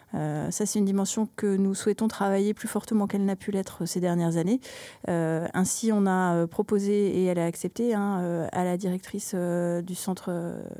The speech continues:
d'action sociale de Villejean de faire partie, euh, de notre conseil culturel afin de pouvoir réfléchir ensemble et imaginer ensemble des actions culturelles concertées. Euh, que ce soit pour faire venir des habitants du quartier à des propositions culturelles sur le campus, construire des projets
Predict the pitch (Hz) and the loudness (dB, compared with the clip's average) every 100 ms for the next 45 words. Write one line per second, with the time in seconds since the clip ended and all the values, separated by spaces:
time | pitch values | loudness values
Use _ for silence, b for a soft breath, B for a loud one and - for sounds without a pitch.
0 | - 180 175 - 190 208 - 202 190 185 | -12 -4 -4 -2 -4 -2 0 0 2 0
1 | 185 190 220 240 202 196 185 170 - - | 0 2 4 4 2 -2 -2 -4 -4 -6
2 | B B B B - 185 - 131 180 196 | B B B B -2 0 2 0 2 2
3 | 214 - - 190 196 180 - 175 220 202 | 4 2 0 0 0 -2 -2 0 4 2
4 | - 220 214 190 202 190 - 202 214 214 | 4 4 4 4 2 2 2 0 2 0
5 | - 208 196 - 233 240 208 196 202 196 | 2 2 2 4 6 6 6 4 4 4
6 | 180 208 220 202 180 175 202 - 196 190 | 2 4 4 6 2 0 -2 -2 -2 0
7 | 208 - 202 190 - - B B B B | 0 0 0 -2 -4 -8 B B B B
8 | B - 165 143 180 190 208 214 202 190 | B 0 2 2 2 -2 0 2 0 0
9 | 202 190 202 202 196 190 190 190 196 196 | 0 2 4 4 4 2 2 0 0 2
10 | 180 - - 208 190 185 185 190 185 185 | 0 -2 0 2 4 2 0 2 2 2
11 | 180 185 180 175 - 180 175 165 - 254 | 0 0 0 0 0 0 0 -2 0 0
12 | - - 233 - 240 208 - 214 202 208 | 2 4 4 4 4 4 2 2 4 2